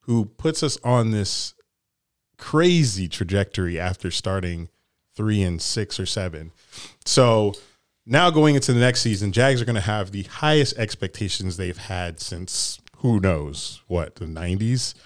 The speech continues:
Um, so all that being said, this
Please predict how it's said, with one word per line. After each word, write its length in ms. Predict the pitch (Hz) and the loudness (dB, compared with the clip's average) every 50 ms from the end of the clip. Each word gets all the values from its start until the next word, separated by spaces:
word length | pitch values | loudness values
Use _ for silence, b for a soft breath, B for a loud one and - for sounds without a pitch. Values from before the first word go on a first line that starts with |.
| b b b b b b b _ _ _ - | b b b b b b b _ _ _ -2
Um, 500 | 101 95 92 90 87 87 87 80 76 - _ _ _ _ _ _ _ _ _ _ _ - - | 0 2 2 2 0 0 -2 -4 -8 -10 _ _ _ _ _ _ _ _ _ _ _ -20 -8
so 580 | - - - - 143 123 110 101 98 98 - b b b b b b b b _ | -4 0 4 6 6 6 6 4 2 0 -4 b b b b b b b b _
all 180 | - 139 170 165 | 4 4 4 6
that 240 | 143 143 147 143 135 | 6 6 6 4 4
being 240 | 117 107 95 92 90 | 4 2 2 2 0
said, 440 | - - - 78 78 85 82 90 - _ _ _ _ _ _ _ _ _ _ _ _ _ | -2 -2 -4 -4 -6 -6 -8 -10 -14 _ _ _ _ _ _ _ _ _ _ _ _ _
this 480 | 98 123 147 143 - - - - - | -2 -2 0 0 -2 -4 -6 -8 -12